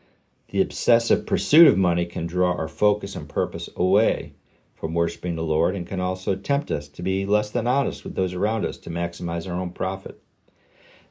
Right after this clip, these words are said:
The answer lies with an examination of our motives and priorities, and to seek godly wisdom, honesty, humility, and fair balance in our dealings with others and with money. Let us pray.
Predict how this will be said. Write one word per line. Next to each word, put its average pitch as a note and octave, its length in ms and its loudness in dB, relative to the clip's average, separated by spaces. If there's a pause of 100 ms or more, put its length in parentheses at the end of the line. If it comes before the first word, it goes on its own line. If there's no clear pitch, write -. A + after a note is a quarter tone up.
The A2 160 4
answer B2+ 280 2
lies A#2+ 600 4
with G2 120 4
an E2+ 120 4
examination G2+ 880 4
of F2 120 0
our D#2 120 4
motives G2+ 480 6
and F#2 160 -4
priorities, D2+ 680 0 (480)
and F2+ 140 2
to F2 80 0
seek E2+ 360 -2
godly D#2+ 340 2
wisdom, A2+ 500 4 (580)
honesty, A2 640 2 (640)
humility, G#2 640 6
and F2 140 0
fair G#2 200 8
balance G2+ 480 4
in G2 160 -2
our F2+ 100 4
dealings G#2+ 360 -2
with G#2 140 0
others D#2 420 0 (340)
and D#2 200 -4
with D#2 160 -4
money. D2 320 -6 (1500)
Let F2 120 -2
us E2 100 0
pray. D#2+ 400 -2